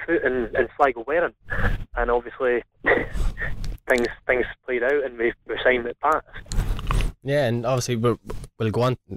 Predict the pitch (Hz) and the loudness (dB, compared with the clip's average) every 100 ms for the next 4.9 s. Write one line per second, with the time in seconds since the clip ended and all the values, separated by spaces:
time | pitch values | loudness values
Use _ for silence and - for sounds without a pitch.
0 | - 113 113 107 117 107 110 120 110 104 | 0 2 2 0 -2 0 0 2 2 0
1 | - 101 98 98 _ - - - 147 156 | 0 0 0 -2 _ -6 -4 -4 -2 0
2 | 135 - 82 - 113 - 160 208 123 131 | 0 -2 -4 -2 -2 0 0 0 2 2
3 | 104 120 110 104 98 _ _ - - 110 | 0 0 2 2 0 _ _ -6 -2 -2
4 | - 117 110 104 - 104 101 101 95 | 0 0 0 -2 -4 0 2 0 -2